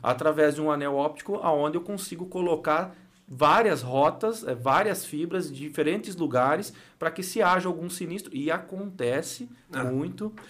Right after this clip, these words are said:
Speaker 1: Vou, vou te contar uma.
Speaker 2: Tá, conta aí.
Speaker 1: É, é, esses dias atrás eu tava, tava conversando com o pessoal, porque nós atendemos agora o estado do Mato Grosso do Sul também, né?
Speaker 2: Certo.
Speaker 1: E, e lá aconteceu do pessoal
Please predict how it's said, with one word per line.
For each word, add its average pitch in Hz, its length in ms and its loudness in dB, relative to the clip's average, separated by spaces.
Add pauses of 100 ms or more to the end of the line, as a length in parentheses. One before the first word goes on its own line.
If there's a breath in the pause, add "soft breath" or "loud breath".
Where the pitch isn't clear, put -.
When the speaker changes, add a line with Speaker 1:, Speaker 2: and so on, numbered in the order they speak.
(120 loud breath)
Speaker 1:
Vou, 214 200 -2
vou 214 100 6
te - 140 -2
contar 269 420 2
uma. 147 500 0
Speaker 2:
Tá, 131 120 -2
conta 120 360 -4
aí. 107 60 -4
Speaker 1:
É, 156 60 2
é, - 440 0
esses 185 200 -10
dias 233 180 -2
atrás 202 300 0
eu 196 40 -2
tava, 180 380 2
tava 156 260 0
conversando 143 560 -2
com 135 120 -12
o 131 40 -8
pessoal, 156 380 -2
porque 160 160 -10
nós 151 160 -2
atendemos 156 440 -4
agora 143 200 0
o 147 60 -6
estado 147 160 -6
do 143 80 -6
Mato 147 180 -6
Grosso 143 200 -2
do 139 60 -8
Sul - 160 -10
também, 143 320 -6
né? 127 220 -6
Speaker 2:
Certo. - 400 -6
Speaker 1:
E, 175 460 -4
e 208 100 -4
lá 226 480 2
aconteceu 196 880 0
do 185 140 -10
pessoal 196 760 2